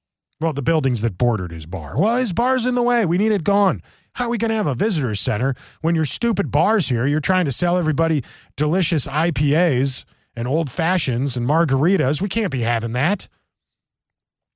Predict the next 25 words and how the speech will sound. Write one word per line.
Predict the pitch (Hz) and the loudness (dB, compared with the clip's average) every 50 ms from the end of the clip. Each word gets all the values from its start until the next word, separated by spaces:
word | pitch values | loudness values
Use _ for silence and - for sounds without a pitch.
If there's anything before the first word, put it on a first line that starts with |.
| _ _ _ - | _ _ _ -6
The | 190 170 | -4 -2
state | - - - - 254 254 190 165 | -2 -2 -2 -2 -2 -2 -2 -2
needs | 180 185 180 151 156 | 0 0 0 0 -2
to | 160 185 | -2 0
make | 190 190 180 160 | 0 0 0 0
money. | 185 202 220 214 196 135 - - _ _ _ _ _ _ _ _ _ _ _ _ _ _ _ _ _ _ _ _ _ _ _ _ _ _ _ _ _ - | 0 2 2 2 2 0 -2 -6 _ _ _ _ _ _ _ _ _ _ _ _ _ _ _ _ _ _ _ _ _ _ _ _ _ _ _ _ _ -8
In | 165 165 | -6 -4
twenty | - - 269 294 277 | -2 0 0 0 0
sixteen, | - - 214 - - - 202 170 147 | -2 -2 -4 -4 -2 -2 0 0 0
he | 135 160 160 | 0 -2 -2
says | - 202 180 160 147 | 0 0 0 0 0
he | 160 | 0
received | 151 143 147 147 - 160 156 139 139 | 0 0 -2 -2 -2 -2 -2 -2 -2
an | 127 | 0
email | 127 139 147 139 120 90 73 - 107 110 - _ _ _ _ _ _ _ _ _ _ _ _ _ _ _ _ _ | 0 0 0 0 -2 -2 -4 -6 -8 -8 -8 _ _ _ _ _ _ _ _ _ _ _ _ _ _ _ _ _
just | - 165 156 - | -6 -4 -2 0
out | 196 180 185 180 | 0 0 2 0
of | 170 | 0
the | 160 | -2
blue | 131 135 143 147 139 135 139 | -2 0 0 2 2 2 0
from | 127 - 143 131 | 0 0 -2 -2
the | 131 | -2
General | 117 104 143 143 139 135 127 120 | 0 0 0 0 2 2 0 2
Land | 120 117 113 110 107 107 | 2 0 0 0 -2 -4
Office. | - 90 87 82 - - - - - - | -6 -8 -8 -10 -10 -14 -16 -16 -16 -16